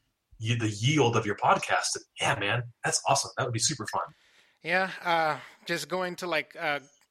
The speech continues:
Speaker 2: 'cause, like, I've been basically, like, living in Texas here for, like, a long, like, the, all my life, really.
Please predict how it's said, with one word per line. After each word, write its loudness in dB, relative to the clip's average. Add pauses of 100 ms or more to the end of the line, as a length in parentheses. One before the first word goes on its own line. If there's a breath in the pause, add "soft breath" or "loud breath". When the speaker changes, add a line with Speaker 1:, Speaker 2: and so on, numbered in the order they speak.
(480)
Speaker 2:
'cause, -2
like, 2
I've 2
been -2
basically, -2
like, -4
living -4
in -10
Texas -2
here -6
for, -14
like, -12
a -12
long, -8
like, -10
the, -12 (320)
all -4
my -6
life, -2
really. -12